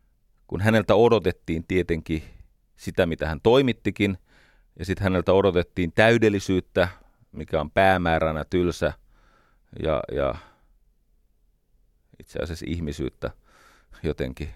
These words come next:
vieraannuttava, niin siinähän sitten kävi sillä tavalla, että puomilla, eh,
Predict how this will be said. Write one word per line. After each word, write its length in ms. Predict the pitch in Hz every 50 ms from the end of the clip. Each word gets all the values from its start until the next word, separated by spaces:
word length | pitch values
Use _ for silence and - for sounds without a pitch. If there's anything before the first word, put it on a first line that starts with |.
| - _ _ _ _ _ _ -
vieraannuttava, 720 | 95 101 101 92 92 90 85 82 78 - _ - 82 82 - - - _ _ _ _ _ _ - _ -
niin 120 | 92 95
siinähän 440 | - 143 156 151 135 117 117 113 107
sitten 280 | - 117 - - 107 - -
kävi 340 | 131 123 117 104 107 92 82
sillä 320 | - 95 90 82 82 80
tavalla, 440 | - 80 78 71 76 73 73 73 73
että 260 | 76 - _ 95 82 - _ _ _
puomilla, 800 | 113 123 135 123 113 101 90 90 85 76 76 78 78 78 80 -
eh, 1200 | _ - - _ _ _ _ _ _ _ _ - - - - - - - - - - - -